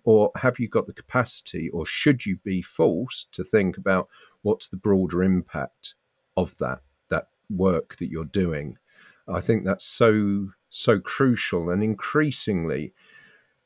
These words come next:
I mean, what, what's good is that we're seeing companies really embracing sort of sustainability, E S G goals and targets.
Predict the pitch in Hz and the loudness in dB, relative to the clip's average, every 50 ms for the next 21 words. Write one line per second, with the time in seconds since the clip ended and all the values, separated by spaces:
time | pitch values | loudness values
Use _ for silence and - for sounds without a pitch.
0 | _ - 135 131 135 120 104 - 120 123 127 - - - _ 104 101 98 - - | _ 4 4 6 6 4 2 2 2 2 2 2 2 -2 _ 2 2 2 2 0
1 | - - - 165 196 160 80 58 - - - - - _ - - 95 90 - - | -2 2 4 6 6 6 6 2 -2 -8 -10 -10 -14 _ -8 -4 -2 -2 0 -2
2 | 107 92 - 95 92 - - - 113 107 101 95 87 - - 110 104 95 92 - | -2 -2 0 0 0 0 2 2 4 4 4 2 0 0 0 0 0 0 0 -2
3 | 92 85 78 - - 98 101 101 92 90 92 87 87 87 82 67 - 85 92 90 | -2 -4 -2 -4 -2 2 2 4 4 4 2 2 0 0 -2 0 2 4 4 4
4 | 85 - - - 87 78 73 - - - 80 80 - - - - - - - 90 | 2 -2 -4 -4 -4 -4 -4 -6 -6 -6 -8 -8 -8 -6 -4 -4 -4 -2 -2 -2
5 | 87 82 82 78 - 87 85 85 82 - - - 85 80 80 78 - 107 92 85 | 0 0 -2 -2 -2 -2 -2 -2 -2 -4 -6 -6 -4 -4 -4 -6 -6 -6 -4 -4
6 | 78 76 - - - - - 87 82 82 76 - - 87 87 85 82 82 85 - | -2 -2 -4 -6 -8 -6 -6 -4 -4 -4 -4 -4 -2 -2 -2 -2 -2 -4 -4 -6
7 | - 76 76 69 - - 107 107 101 92 92 80 - 73 - - - - - - | -6 -6 -8 -6 -4 0 2 2 2 2 0 -2 -4 -8 -10 -10 -8 -6 -4 -4
8 | - | -4